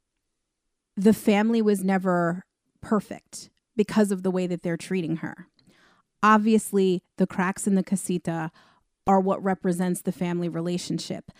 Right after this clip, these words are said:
But the reason that it's all starting to happen now,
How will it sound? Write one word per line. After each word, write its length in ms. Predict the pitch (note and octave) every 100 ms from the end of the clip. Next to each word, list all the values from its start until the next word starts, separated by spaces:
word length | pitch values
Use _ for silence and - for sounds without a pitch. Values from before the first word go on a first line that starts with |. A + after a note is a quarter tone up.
| - _ _
But 440 | G#3 F#3 G3+ F#3+ - _ _
the 180 | G3 G3
reason 420 | F#3 A#3 A3 A#3
that 120 | G#3
it's 140 | G3 -
all 200 | G3 F#3+
starting 440 | G3 - F#3 F3+ F3+
to 100 | F#3
happen 520 | - E3+ - F#3 G3
now, 500 | C#4+ D#4 G#3+ G3 G3